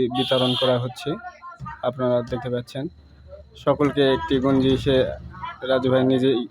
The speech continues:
তহবিল থেকে দিচ্ছেন এবং পাঁচ বছর উপলক্ষে একটি কেক কাটানো হচ্ছে। আপনারা সবাই দেখতে পাচ্ছেন, সবাই কিন্তু সে আনন্দ সহকারে কেকটি কাটছেন, আপনারা লক্ষ্য করছেন।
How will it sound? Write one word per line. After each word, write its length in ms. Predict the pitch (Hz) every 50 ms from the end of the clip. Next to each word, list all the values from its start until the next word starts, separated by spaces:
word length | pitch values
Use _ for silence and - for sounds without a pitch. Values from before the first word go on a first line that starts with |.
| - - - -
তহবিল 340 | - 139 135 135 131 127 120
থেকে 200 | 117 - 123 127
দিচ্ছেন 360 | 123 127 123 - - - 139 151 185 - - - -
এবং 220 | 135 131 131 131 131 127 123 113 - - - _ - - - - _ _ _ _
পাঁচ 180 | - 143 143 139
বছর 240 | 127 135 123 135 135
উপলক্ষে 560 | 131 131 135 135 135 131 131 - - 143 139 156 160 - - - _ _ _ _ _ _ _ -
একটি 280 | - 139 127 - - 131
কেক 260 | 120 - - 139 131 131
কাটানো 320 | - 139 127 127 123 127 123
হচ্ছে। 240 | 123 127 - - 175
আপনারা 260 | 156 135 131 127 120
সবাই 240 | 117 - 127 123 120
দেখতে 220 | 120 123 120 - -
পাচ্ছেন, 340 | 127 123 120 - - 135 135 160 - _ - - - - - - - - 480 480 - - - - - - - - - - - -
সবাই 320 | - - 151 139 139 139 135
কিন্তু 300 | 131 - 139 131 123 127 127 123 123
সে 200 | - - 139 131 127 -
আনন্দ 320 | 82 135 131 131 131 127 131
সহকারে 440 | 123 - 135 127 127 120 127 123 127 123 117 120 -
কেকটি 280 | - 131 120 123 - 127
কাটছেন, 400 | 120 - 123 120 - - - 143 160
আপনারা 320 | 139 120 120 123 120 120 117 113 113 - -
লক্ষ্য 260 | 117 123 120 - - 117
করছেন। 340 | 127 123 123 - - 151